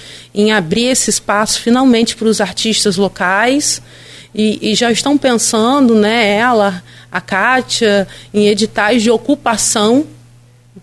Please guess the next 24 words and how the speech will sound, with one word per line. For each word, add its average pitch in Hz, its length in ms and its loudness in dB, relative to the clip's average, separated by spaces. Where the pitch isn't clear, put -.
do, 175 340 0
do, 185 160 -2
do 180 180 -2
teatro. 202 720 -2
Como 233 200 2
eu 247 100 2
disse, 226 680 -2
eu 240 160 2
realmente 240 540 0
acho 208 760 0
o 202 120 -2
governo 214 420 2
sensível 220 640 0
à 196 40 0
causa, 226 640 0
ele 226 140 -2
tem 233 200 -2
feito 220 520 0
bastante, 226 800 -2
é, 190 500 2
pela 240 200 2
cultura, 220 760 2
não 240 240 0
só 220 500 0